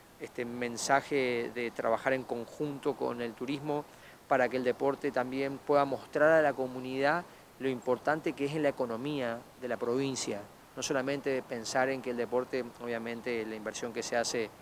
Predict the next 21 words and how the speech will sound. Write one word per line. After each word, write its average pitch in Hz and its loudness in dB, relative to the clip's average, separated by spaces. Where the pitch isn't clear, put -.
es - -6
esto 127 -2
que 113 -4
te 113 0
digo, 127 2
alejar 113 0
a 113 -2
los 107 -4
niños 120 -8
del 117 -4
flagelo 139 -2
y - 0
fomentar 117 -4
una 120 -4
mejor 120 -2
sociedad, 117 -2
sino 135 -4
también 175 2
que 170 -2
además, 160 0
este, 120 -2